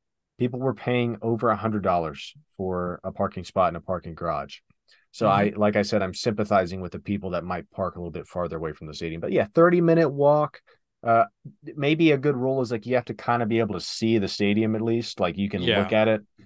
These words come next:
Speaker 1: Uh, I think
Speaker 2: Yeah.
Speaker 1: that might be important.
Speaker 2: Now, now for, like, a high school event or a small college event, like, we attended Murray State, you should be able to almost watch the game from wherever you are tailgating.
Speaker 1: I agree.
Speaker 2: But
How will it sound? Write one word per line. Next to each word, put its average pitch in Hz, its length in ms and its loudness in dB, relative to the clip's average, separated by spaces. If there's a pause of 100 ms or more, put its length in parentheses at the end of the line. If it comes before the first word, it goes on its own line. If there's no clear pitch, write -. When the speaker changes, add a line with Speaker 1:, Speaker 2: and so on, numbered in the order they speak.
(340)
Speaker 1:
Uh, 80 340 -2
I 90 80 0
think 104 140 -2
Speaker 2:
Yeah. 95 200 2
Speaker 1:
that 87 40 -14
might 92 220 -6
be 90 100 -6
important. 87 480 -4
Speaker 2:
Now, 147 220 4 (420)
now 143 340 2
for, - 160 -4
like, 135 260 0 (100)
a 113 80 -6
high 139 260 -4
school 180 260 2
event 175 360 0
or 131 100 0
a 120 80 0
small 135 320 0
college 139 460 0
event, 143 320 -6
like, 117 140 -2
we 170 180 4
attended 135 500 -2 (260)
Murray 143 240 0
State, - 240 2
you 156 260 2
should 165 200 2
be 165 140 4
able 147 240 2
to 123 400 0 (340)
almost 175 400 2 (120)
watch 127 440 -2
the 139 100 -8
game 120 400 -8
from 123 240 -6
wherever 117 340 -2
you 107 200 -6
are 101 80 -8
tailgating. 92 500 -10 (100)
Speaker 1:
I 87 120 -2
agree. 85 260 -4
Speaker 2:
But 123 240 2